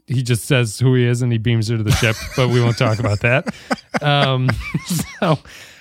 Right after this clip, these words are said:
all right, well, <clears throat> do we start this one with, uh, the episode proper? Do we start with our minds? I'm always prone to, to,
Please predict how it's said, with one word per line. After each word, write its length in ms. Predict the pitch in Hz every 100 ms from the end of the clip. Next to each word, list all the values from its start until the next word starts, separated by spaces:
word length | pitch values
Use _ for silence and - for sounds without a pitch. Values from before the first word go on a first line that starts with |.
| -
all 140 | 170 208
right, 180 | 160 143
well, 300 | 160 156 107 _ _ _ -
<clears throat> 440 | - - - 120
do 80 | 127
we 60 | 165
start 260 | - 226
this 160 | 202 -
one 160 | 208 180
with, 300 | 165 127 - _ _ _ _ _ _
uh, 260 | 170 160 151
the 200 | 143 165
episode 640 | 170 190 165 190 143 -
proper? 520 | - 156 190 - 226
Do 80 | 202
we 60 | 143
start 220 | - 190
with 100 | 156
our 100 | 123
minds? 460 | 113 120 139 185 190
I'm 220 | 180 226
always 380 | 226 214 185 135
prone 580 | - - 135 156 151 131
to, 240 | 135 123 113 - -
to, 220 | 151 151